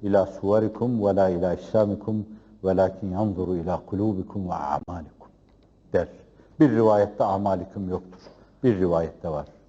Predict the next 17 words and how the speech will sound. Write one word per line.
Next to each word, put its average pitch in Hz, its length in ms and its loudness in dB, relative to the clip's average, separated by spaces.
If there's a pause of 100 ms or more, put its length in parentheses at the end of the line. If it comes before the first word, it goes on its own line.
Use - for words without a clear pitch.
(680)
Allah 131 460 2
sizin 123 500 -2
suretlerinize, 104 920 0
cesetlerinize, 90 960 -4 (480)
millet 123 440 4
olarak 98 480 0
kim 143 240 -2
olduğunuza, 82 760 -6 (440)
nerede 117 420 4
neşet 95 360 -4
ettiğinize, 82 720 -6 (640)
şehirde 107 540 2
mi, 101 180 -4
köyde 98 360 2
mi, 92 180 -6
kasabada 104 840 0
mı, 101 240 -4